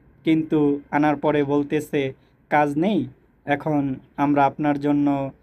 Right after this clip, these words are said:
কনস্ট্রাকশনের কাজ আছে, সেটা করার ব্যবস্থা করতেছি।" সেক্ষেত্রে আপনি অপেক্ষা করবেন এবং কনস্ট্রাকশনের কাজটা করবেন। এমন অনেকগুলো ছোট ছোট গল্প আছে।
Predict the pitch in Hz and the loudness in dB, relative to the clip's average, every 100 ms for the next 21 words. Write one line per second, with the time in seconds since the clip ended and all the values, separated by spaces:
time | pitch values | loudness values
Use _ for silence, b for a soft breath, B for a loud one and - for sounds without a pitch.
0 | _ _ _ _ _ _ 156 160 - - | _ _ _ _ _ _ -2 -2 -2 -2
1 | - 147 143 143 151 139 143 _ _ _ | -2 0 0 0 0 0 -4 _ _ _
2 | _ _ _ _ - 156 - 240 294 - | _ _ _ _ -2 -2 0 -4 -6 -14
3 | _ _ 160 156 147 147 143 135 139 135 | _ _ -4 -2 0 0 0 0 -4 -6
4 | - 127 127 127 127 123 117 - _ b | -8 -6 -6 -4 -6 -6 -12 -12 _ b
5 | b b _ - 175 202 202 175 147 170 | b b _ -2 0 0 2 2 2 0
6 | 156 147 170 - 160 170 170 196 247 - | 0 0 -4 -4 -2 -2 -2 -4 -6 -10
7 | _ - 143 143 131 156 156 147 143 143 | _ -2 0 0 0 -2 -2 -4 -6 -4
8 | 143 131 143 139 190 247 _ _ 151 143 | -4 -2 -4 -4 -8 -10 _ _ -2 0
9 | 120 110 - _ _ _ _ _ _ _ | -4 -8 -16 _ _ _ _ _ _ _
10 | _ _ _ _ _ _ 185 196 220 190 | _ _ _ _ _ _ 2 4 4 0
11 | 247 - - 175 180 165 185 160 185 - | -4 -10 -2 0 0 0 2 2 0 -6
12 | - 190 202 196 175 143 135 156 156 156 | -6 -4 -2 -4 -4 -4 0 -2 0 -2
13 | 131 127 131 | -2 -8 -16